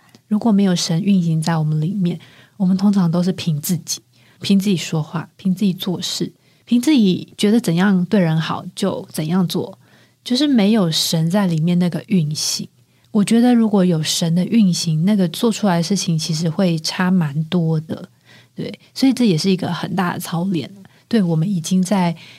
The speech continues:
呃，基督徒信仰里面蛮长一段时间的人，我们确实要常常操练，要连于神，让神一直在我们里面运行。当我们在接触一些比我们年幼的人，呃，可能刚到教会里面，或是初信者，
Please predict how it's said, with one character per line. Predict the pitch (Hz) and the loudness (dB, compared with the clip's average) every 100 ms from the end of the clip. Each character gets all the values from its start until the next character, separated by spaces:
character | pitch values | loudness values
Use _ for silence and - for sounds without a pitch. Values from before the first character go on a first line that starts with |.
| - | -8
呃， | 170 165 | -2 -2
基 | 156 | -2
督 | 185 196 | -2 -2
徒 | 190 170 170 | -2 -2 -2
信 | 170 - 262 214 | -2 -2 2 4
仰 | 175 160 | 4 2
里 | 160 | 2
面 | 190 190 | 2 2
蛮 | 170 160 | 2 0
长 | - 170 | 0 0
一 | 170 | 2
段 | 190 | 2
时 | 185 165 | 2 -2
间 | 180 170 | 0 0
的 | 170 | 0
人， | 139 143 - - - - | -4 -8 -12 -18 -10 -2
我 | |
们 | 175 | -2
确 | - 214 | 2 0
实 | - | 0
要 | 170 160 | 0 -2
常 | - 151 | -2 -2
常 | 151 | -2
操 | 151 - 160 | -4 -2 -2
练， | 165 165 - - - | 0 -2 -8 -16 -2
要 | 214 175 214 - | 0 0 -4 -4
连 | - 175 | 0 4
于 | 185 170 | 4 2
神， | 165 - 123 175 - _ _ | 0 -4 -6 -8 -14 _ _
让 | 240 233 | -2 0
神 | - 185 | 2 2
一 | 202 | 2
直 | 180 | 2
在 | 196 | 0
我 | 170 | 2
们 | 160 | 0
里 | |
面 | 151 - | 0 0
运 | 202 151 | 0 0
行。 | 143 - - - - - - | -2 -8 -10 -16 -20 -20 -8
当 | 233 240 | -2 2
我 | |
们 | 208 185 | 4 2
在 | 220 208 190 175 175 _ | 2 2 2 0 -4 _
接 | - 190 | -4 -2
触 | 208 | 0
一 | 196 | 0
些 | 196 | 0
比 | 180 170 | 0 0
我 | 170 | 2
们 | 160 170 | 2 2
年 | 156 | 2
幼 | 180 160 | 2 2
的 | 160 - | 0 -4
人， | - - 190 - - - _ | -10 -12 -14 -16 -20 -20 _
呃， | 196 175 | -6 -4
可 | 165 | -2
能 | 165 | -2
刚 | 170 185 | 0 0
到 | 185 180 175 | 2 0 0
教 | 185 165 | -2 0
会 | 180 | 0
里 | 160 214 | -2 -2
面， | 214 214 185 | -4 -4 -4
或 | 175 | -6
是 | 170 170 | -6 -8
初 | - 196 | -6 -4
信 | - 190 160 | 0 0 -2
者， | - | -6